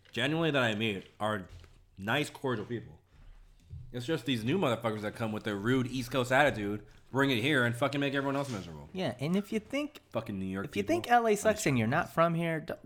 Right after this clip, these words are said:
Speaker 2: don't even bring it up.
Speaker 1: Yeah.
Speaker 2: I hear people going, "Oh, this place is trash." Well, why are you here?
Speaker 1: Leave.
Speaker 2: You're probably here to try to be an actor, and you're,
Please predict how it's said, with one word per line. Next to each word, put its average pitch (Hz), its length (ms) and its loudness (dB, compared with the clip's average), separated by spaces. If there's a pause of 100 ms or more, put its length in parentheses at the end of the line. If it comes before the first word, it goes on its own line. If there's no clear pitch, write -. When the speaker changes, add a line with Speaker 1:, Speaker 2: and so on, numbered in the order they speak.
Speaker 2:
don't 415 300 -4
even 392 180 -2
bring 392 200 -2
it 415 80 0
up. - 300 -2 (160)
Speaker 1:
Yeah. 139 160 -6
Speaker 2:
I 247 60 -2
hear 247 140 -4
people 214 200 0
going, 165 180 4
"Oh, - 180 -2
this 156 120 -8
place 143 280 -2
is 95 160 -10
trash." 92 280 -4 (200)
Well, - 160 -12
why 95 200 4
are 143 40 8
you 143 120 8
here? 127 340 4 (360)
Speaker 1:
Leave. 101 260 -4 (260)
Speaker 2:
You're 98 120 -8
probably 117 380 0
here 127 300 4
to 120 80 0
try 104 280 0
to 110 80 4
be 131 200 4
an 147 120 4
actor, 120 460 2
and 95 240 -4
you're, 92 320 -10